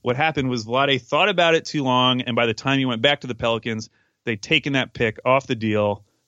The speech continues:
because Boogie's reps had scared New Orleans into thinking he wasn't gonna stay there long-term. Fast forward a couple years, he didn't stay there long-term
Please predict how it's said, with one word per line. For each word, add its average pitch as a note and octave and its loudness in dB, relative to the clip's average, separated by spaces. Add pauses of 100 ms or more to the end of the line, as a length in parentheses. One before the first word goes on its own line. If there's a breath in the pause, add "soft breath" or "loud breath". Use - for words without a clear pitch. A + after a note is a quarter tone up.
because A2 -2
Boogie's A#2 -2
reps A2 0
had G2+ -10
scared B2+ 0
New A#2+ 0
Orleans A2 0
into G#2+ -4
thinking G#2 -4 (440)
he B2+ 0
wasn't A2 2
gonna G#2+ 2
stay A2 2
there G#2+ 4
long-term. G#2+ 2 (260 soft breath)
Fast B2 0
forward C#3 4
a A#2+ -2
couple B2+ 0
years, C3 4
he C3 0
didn't A#3+ 2
stay D3 2
there C#3+ 4
long-term C#3 0